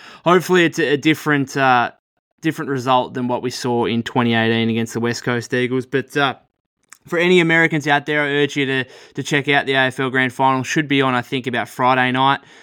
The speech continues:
your time. I'm sure it'll be televised, uh, somewhere. And, uh, you need to get on the Collingwood bandwagon because we have got the only successful American player in the history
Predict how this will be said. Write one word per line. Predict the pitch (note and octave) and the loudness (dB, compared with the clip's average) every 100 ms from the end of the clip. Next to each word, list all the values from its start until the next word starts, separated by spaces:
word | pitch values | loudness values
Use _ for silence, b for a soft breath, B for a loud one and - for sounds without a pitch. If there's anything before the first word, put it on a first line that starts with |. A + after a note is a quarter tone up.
| B | B
your | - C#3 C3+ | -2 2 2
time. | D3+ C#3 C#3 C3+ | 2 4 4 2
I'm | G2+ | -2
sure | A#2 C3+ | -4 -2
it'll | B2 | -2
be | A#2+ | -6
televised, | A#2 B2 B2 A#2+ A#2 A#2 A2+ | -4 -2 0 0 0 0 -6
uh, | A#2+ A2 | -6 -6
somewhere. | D2+ - C#3 C#3 C#3 C#3+ C#3 B B B | -8 0 0 2 0 0 -2 B B B
And, | C3+ C#3 C3+ | -2 -2 0
uh, | |
you | C3 C#3+ | 0 0
need | D#3 | -2
to | D#3 | -2
get | C#3+ | -2
on | C#3+ | -2
the | C3+ | -6
Collingwood | - C#3 B2+ | -4 -4 -4
bandwagon | A2+ A#2+ B2+ B2 A#2 A2 | 0 0 0 0 -2 -4
because | A2 - A#2 | -8 -8 -6
we | A#2+ B2+ | 0 0
have | A#2 | 0
got | A2+ A#2 - | 0 -2 -2
the | A2 A2+ - | -4 -6 -2
only | C3 D3 D3 C3+ | 4 4 4 0
successful | - A#2+ - A#2+ - C3+ A2+ - | -2 -6 -4 -4 -4 -4 -4 -4
American | A#2 A#2 A#2 A#2+ A#2 B2 A2 - | -4 -2 2 2 2 -2 -4 -8
player | - A#2 A#2 A2+ G#2 | -8 0 2 2 -2
in | A2+ A2+ | -4 -8
the | |
history | G#2+ C#3 - - B2 A2+ | -6 -6 -6 0 0 0